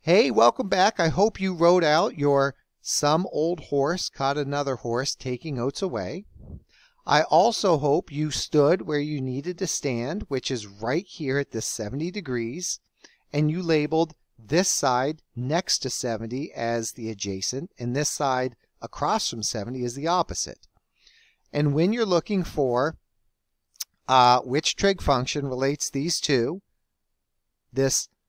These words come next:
opposite and adjacent, you'll see right here opposite and adjacent are related by tangent. So we can say the tangent of seventy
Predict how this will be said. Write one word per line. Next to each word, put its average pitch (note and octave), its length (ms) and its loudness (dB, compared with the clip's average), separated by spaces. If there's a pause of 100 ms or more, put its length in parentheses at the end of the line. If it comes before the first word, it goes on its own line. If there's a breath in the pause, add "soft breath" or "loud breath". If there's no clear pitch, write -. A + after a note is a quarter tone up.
(360)
opposite D3 560 0
and E3+ 80 -2
adjacent, D3 600 -2
you'll D3 200 0
see D#3 260 -2
right B2+ 280 -2
here C3 400 -2
opposite C#3+ 480 -2
and F3 80 -6
adjacent B2 540 -4
are A#2+ 140 -2
related A#2+ 440 -4
by A2 180 -4
tangent. - 760 -2 (600)
So - 220 0
we C3 220 -2
can G3 200 0
say C3 380 0
the B2+ 140 -6
tangent C3+ 580 -2
of F3 80 -2
seventy A#2+ 600 -2